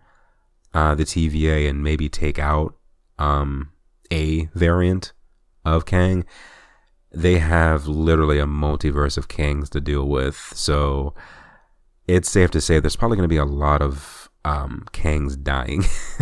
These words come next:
<laughs> that we're gonna see. It's gonna be really wild. Um, so they have a quote from the show here where he's, where he's talking to Sylvie. Um, this, at this point, Loki has already been transported out of the fight.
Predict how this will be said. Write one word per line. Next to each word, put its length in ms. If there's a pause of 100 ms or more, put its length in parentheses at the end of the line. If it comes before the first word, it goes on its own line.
(140)
<laughs> 580
that 180
we're 80
gonna 220
see. 320 (1080)
It's 100
gonna 140
be 80
really 240
wild. 400 (800)
Um, 360
so 540 (1000)
they 160
have 160
a 60
quote 300
from 140
the 80
show 260
here 320
where 140
he's, 260
where 300
he's 240
talking 460
to 120
Sylvie. 640 (1300)
Um, 440
this, 220
at 100
this 160
point, 340
Loki 380
has 180
already 200
been 140
transported 640
out 120
of 80
the 60
fight. 460